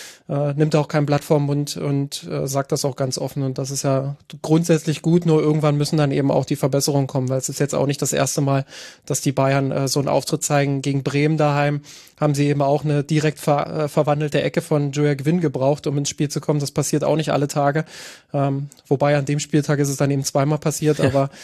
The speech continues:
Speaker 1: ja, also das, das ist dann was, äh, da müssen die Bayern dran arbeiten. Und wenn man dann auf das nächste Spiel guckt, äh, ich glaub, da braucht's schon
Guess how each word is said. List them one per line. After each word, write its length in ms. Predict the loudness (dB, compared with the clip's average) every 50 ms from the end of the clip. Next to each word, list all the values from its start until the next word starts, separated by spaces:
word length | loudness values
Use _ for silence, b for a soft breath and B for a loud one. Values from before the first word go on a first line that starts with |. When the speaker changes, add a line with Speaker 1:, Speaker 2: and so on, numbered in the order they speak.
| B B B B B B B
Speaker 1:
ja, 200 | B -4 -2 -4 -4 _
also 260 | -4 -2 -2 0 0 0
das, 340 | 0 0 0 -2 -2 -4
das 240 | -4 -4 -2 -4 -4
ist 220 | -4 -4 -2 0 0
dann 120 | 2 2
was, 260 | 0 -2 -2 -2 -2
äh, 100 | -2 0
da 100 | 0 0
müssen 200 | 0 0 2 2
die 100 | 0 0
Bayern 260 | 2 2 2 2 0
dran 160 | 0 -2 -2 -2
arbeiten. 380 | 0 0 0 0 0 0 0
Und 120 | -2 -2 -2
wenn 80 | -2
man 140 | 0 0 0
dann 100 | 0 0
auf 100 | 0 0
das 200 | 0 0 0 0
nächste 300 | 0 0 0 0 0 -2
Spiel 340 | -4 -2 -2 0 0 0 0
guckt, 380 | 0 -2 -2 -2 -2 -4 -4
äh, 240 | -2 0 0 0 0
ich 120 | -2 -4 -4
glaub, 160 | -4 -2 0
da 120 | 0 0
braucht's 260 | 0 2 0 0 0
schon 140 | 0 0 0